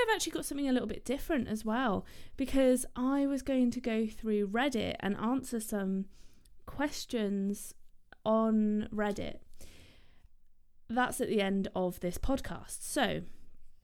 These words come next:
there are different kinds of relationships. We've already talked about this. I will cover both romantic and friendship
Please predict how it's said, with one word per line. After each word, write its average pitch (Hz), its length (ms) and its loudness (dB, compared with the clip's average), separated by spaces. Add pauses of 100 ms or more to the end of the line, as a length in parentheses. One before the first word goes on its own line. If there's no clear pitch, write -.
(800)
there 269 200 4
are 269 60 6
different 262 380 0
kinds 226 340 2
of 208 120 0
relationships. 196 800 -2
We've 220 160 2
already 247 180 2
talked - 300 -10
about - 200 -12
this. - 320 -10
I 254 100 0
will 285 160 0
cover 262 240 -2
both 220 420 -2 (360)
romantic 254 720 0
and 214 500 2 (540)
friendship 233 960 2